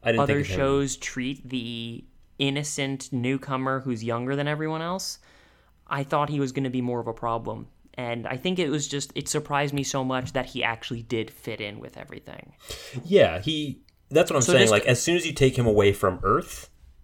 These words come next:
Speaker 1: he's great.
Speaker 2: Uh, so, like, to explain it a little bit more, in the first episode, their old engineer dies,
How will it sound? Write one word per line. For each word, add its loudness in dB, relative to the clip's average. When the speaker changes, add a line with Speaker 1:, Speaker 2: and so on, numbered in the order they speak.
Speaker 1:
he's 0
great. -2
Speaker 2:
Uh, 4
so, 2
like, 0
to -2
explain -4
it -2
a -2
little -2
bit -2
more, -4
in -4
the -2
first -4
episode, -4
their 0
old 2
engineer -2
dies, -2